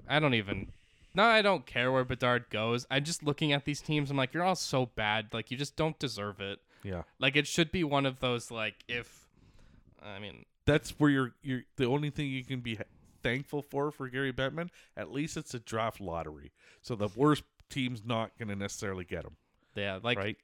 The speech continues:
Speaker 2: The New Jersey Devils, if they're in the draft lottery, they're gonna get Bedard. <laughs>
Speaker 1: like, at this point,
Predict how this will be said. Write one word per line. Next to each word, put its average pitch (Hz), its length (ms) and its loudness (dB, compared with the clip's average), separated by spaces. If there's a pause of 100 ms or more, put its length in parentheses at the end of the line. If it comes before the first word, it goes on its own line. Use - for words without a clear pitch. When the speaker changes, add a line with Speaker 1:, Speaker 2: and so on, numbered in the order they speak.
Speaker 2:
The 110 80 -2
New 123 180 2
Jersey 143 340 4
Devils, 135 440 2
if 120 160 -6
they're 135 180 4
in 147 80 2
the 151 80 0
draft 127 340 0
lottery, 127 340 2
they're 123 160 0
gonna 135 220 -2
get 120 220 -6
Bedard. 82 360 -8 (540)
<laughs> 254 80 -2 (920)
Speaker 1:
like, 131 420 2 (200)
at 139 200 0
this 196 240 0
point, 143 400 0